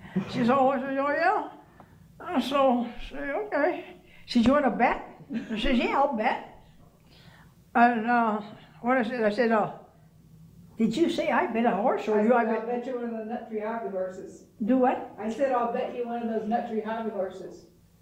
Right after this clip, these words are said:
Speaker 1: Hobby horses? And what they, what did I say? And what
Speaker 2: You
Speaker 1: did
Speaker 2: said, "Okay."
Speaker 1: And what did you,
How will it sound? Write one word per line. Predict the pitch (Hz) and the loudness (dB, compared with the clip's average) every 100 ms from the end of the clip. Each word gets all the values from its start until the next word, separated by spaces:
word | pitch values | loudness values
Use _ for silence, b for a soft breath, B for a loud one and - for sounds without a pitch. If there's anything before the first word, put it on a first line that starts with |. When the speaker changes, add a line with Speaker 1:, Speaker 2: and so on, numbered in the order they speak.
| _ | _
Speaker 1:
Hobby | 202 262 254 | 0 2 4
horses? | 262 269 294 226 | 4 2 -4 -2
And | 220 262 | 0 0
what | 269 | 2
they, | 269 | 2
what | 247 269 | 2 0
did | 254 | 0
I | 240 240 | 0 0
say? | 226 185 - 220 | -4 -10 -8 -4
And | 233 | -2
what | 240 233 | -2 0
Speaker 2:
You | |
Speaker 1:
did | 226 | 2
Speaker 2:
said, | 277 247 | 2 2
"Okay." | 240 226 262 - - 285 | 0 -2 -2 -2 -2 0
Speaker 1:
And | 269 | 2
what | 302 294 | 2 0
did | 269 | -2
you, | 285 294 - | -4 -6 -10